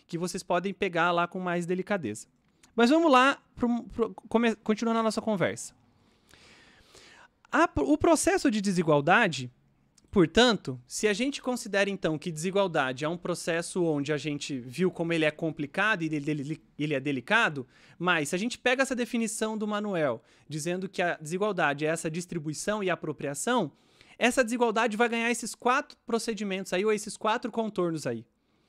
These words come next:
A gente pode dizer que existe uma desigualdade vital, uma existencial e uma material.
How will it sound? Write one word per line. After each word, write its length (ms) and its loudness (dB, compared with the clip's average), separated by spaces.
A 80 2
gente 180 0
pode 200 2
dizer 240 2
que 100 -6
existe 300 -2
uma 140 0
desigualdade 600 2
vital, 560 4
uma 220 0
existencial 920 2
e 100 -2
uma 140 -4
material. 640 -4